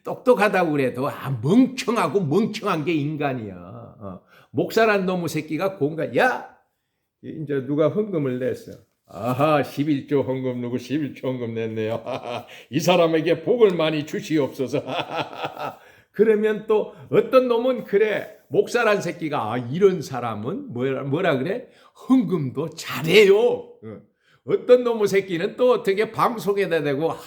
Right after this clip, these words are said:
아, 하나님 앞에 제일 좋은 거 바쳐라. 그, 그런 말에 가-,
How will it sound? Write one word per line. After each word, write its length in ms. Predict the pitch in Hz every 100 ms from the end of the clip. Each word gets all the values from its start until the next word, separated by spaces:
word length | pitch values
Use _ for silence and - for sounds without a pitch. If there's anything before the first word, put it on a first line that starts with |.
| - -
아, 560 | - 214 214 175 - - -
하나님 420 | - 254 196 165
앞에 340 | 139 - 226 -
제일 560 | - - 214 311 320
좋은 260 | - 226 294
거 180 | 269 -
바쳐라. 800 | 233 240 - 240 262 175 117 - _ _ _ _ _ _ _ _ _ _ _ _ _ _ _ _ _
그, 160 | - -
그런 360 | 254 277 269
말에 380 | 240 214 208 190
가-, 180 | -